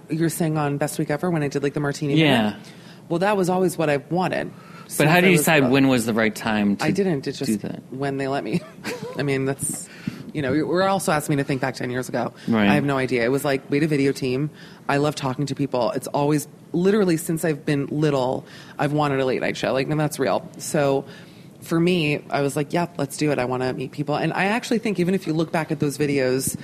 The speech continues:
Speaker 1: you can see what I do now, even on the radio, which was just, I wanna make people laugh. I
Speaker 2: Right.
Speaker 1: wanna make them feel comfortable and not like they're, like, promoting or working. Like, it's just two people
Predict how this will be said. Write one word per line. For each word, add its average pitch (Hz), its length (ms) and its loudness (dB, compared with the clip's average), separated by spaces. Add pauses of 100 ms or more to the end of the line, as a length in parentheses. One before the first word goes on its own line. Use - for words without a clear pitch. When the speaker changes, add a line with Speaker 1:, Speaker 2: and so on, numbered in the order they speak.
(360)
Speaker 1:
you 185 100 2
can 190 200 0
see 226 240 0
what 185 140 2
I 156 100 4
do 156 120 0
now, 151 220 2
even 139 220 2
on 135 80 0
the 147 60 0
radio, 185 280 4
which 143 260 0
was 143 160 -2
just, - 520 -2 (840)
I 170 80 4
wanna 185 180 2
make 226 140 0
people 208 240 2
laugh. 139 340 2
I - 60 4
Speaker 2:
Right. 196 80 4
Speaker 1:
wanna 147 140 2
make 160 100 -2
them 175 140 0
feel 190 160 2
comfortable 135 600 0
and 165 160 4
not 170 200 2
like 190 160 0
they're, 175 140 2
like, 156 360 -2
promoting 156 440 0
or 143 120 0
working. 139 360 -2
Like, 135 220 -2
it's - 180 -2
just - 400 -4 (300)
two - 160 -2
people 165 720 2